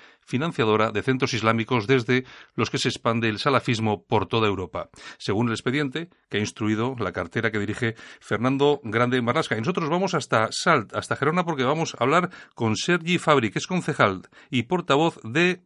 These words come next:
partido del Plataforma por Cataluña en aquel ayuntamiento. Buenos días, Sergi.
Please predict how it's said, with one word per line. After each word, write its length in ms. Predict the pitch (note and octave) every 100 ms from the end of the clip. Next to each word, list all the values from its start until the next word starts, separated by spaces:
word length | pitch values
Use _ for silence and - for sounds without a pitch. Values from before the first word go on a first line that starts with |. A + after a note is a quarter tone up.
| _
partido 540 | A2 G#2+ - F#3 F3+
del 500 | C3 A#2+ A#2 A2+ A2+ -
Plataforma 360 | A#2+ C3 F3+
por 100 | C#3+
Cataluña 480 | E3+ D#3+ D3 D3 D3 - - -
en 180 | C3 A#2+
aquel 220 | A#2+ D3+
ayuntamiento. 720 | C#3+ C3 B2+ A#2 G2 G2+ G#2
Buenos 300 | A2 E3+ F#3+
días, 560 | F#3+ D3+ A2 G2+ F#2+ -
Sergi. 420 | - F#3 D3+ A#2